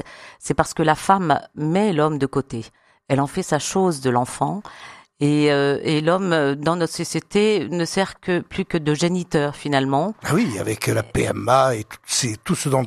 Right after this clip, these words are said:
Speaker 2: on entend parler aujourd'hui.
Speaker 1: Oui, ben, c'est, c'est quand même, euh, grave de, de mettre de côté le, la respons-, la responsabilité du père.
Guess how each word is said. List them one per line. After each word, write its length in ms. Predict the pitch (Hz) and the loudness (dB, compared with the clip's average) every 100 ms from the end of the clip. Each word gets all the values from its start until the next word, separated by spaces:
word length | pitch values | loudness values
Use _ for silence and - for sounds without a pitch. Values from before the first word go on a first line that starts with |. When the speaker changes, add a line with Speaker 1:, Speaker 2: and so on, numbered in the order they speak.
| 123 | 0
Speaker 2:
on 80 | 120 | -2
entend 220 | 113 131 | 0 -2
parler 240 | 113 117 120 | -2 0 0
aujourd'hui. 560 | 113 156 220 262 104 98 - - | 2 2 2 0 -2 -10 -14 -6
Speaker 1:
Oui, 180 | 156 208 | -2 0
ben, 180 | 185 151 | 0 -2
c'est, 280 | - 170 139 | 0 -2 0
c'est 320 | - - 165 | -2 -2 -2
quand 140 | 175 | 0
même, 260 | 170 175 170 | 0 0 0
euh, 400 | 156 156 151 139 | 2 2 0 0
grave 560 | 143 151 196 214 160 - | -2 4 4 4 0 -2
de, 600 | 147 165 160 147 139 135 | -6 -2 0 2 0 -2
de 800 | - 85 98 95 87 76 82 156 | -4 -8 -6 -4 -4 -6 -4 0
mettre 220 | 175 220 | 2 0
de 80 | 175 | -2
côté 460 | 165 151 147 170 208 | -2 -2 0 2 2
le, 360 | 135 147 147 | 0 2 2
la 140 | 147 143 | 2 0
respons-, 320 | 180 - 175 | 0 -2 -2
la 360 | 147 - 87 139 | -2 -2 -2 -2
responsabilité 680 | 160 - 156 151 160 208 | -2 -4 -4 -4 -2 -2
du 140 | 165 151 | -4 -4
père. 400 | 156 135 147 | 0 0 -2